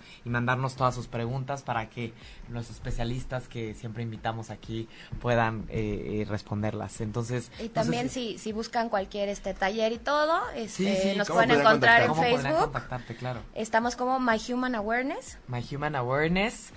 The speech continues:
Speaker 2: Lo
Speaker 1: Ahorita
Speaker 2: vamos
Speaker 1: también,
Speaker 2: a
Speaker 1: José,
Speaker 2: poner.
Speaker 1: lo vamos a poner en
Speaker 3: Ujú.
Speaker 1: Facebook. Y,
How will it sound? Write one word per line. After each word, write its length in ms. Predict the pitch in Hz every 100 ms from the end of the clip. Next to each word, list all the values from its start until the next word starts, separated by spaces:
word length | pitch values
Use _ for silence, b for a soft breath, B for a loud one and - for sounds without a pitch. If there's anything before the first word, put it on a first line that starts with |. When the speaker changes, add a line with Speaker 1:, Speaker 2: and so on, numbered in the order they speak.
| B -
Speaker 2:
Lo 60 |
Speaker 1:
Ahorita 200 | 127 202
Speaker 2:
vamos 220 | 208 220 226
Speaker 1:
también, 60 |
Speaker 2:
a 80 | 208
Speaker 1:
José, 140 | 185 190
Speaker 2:
poner. 140 | 220
Speaker 1:
lo 60 | -
vamos 220 | 123 -
a 80 | 120
poner 220 | - -
en 100 | 107
Speaker 3:
Ujú. 60 | 104
Speaker 1:
Facebook. 420 | 165 170 180 214 - -
Y, 580 | 160 156 160 156 151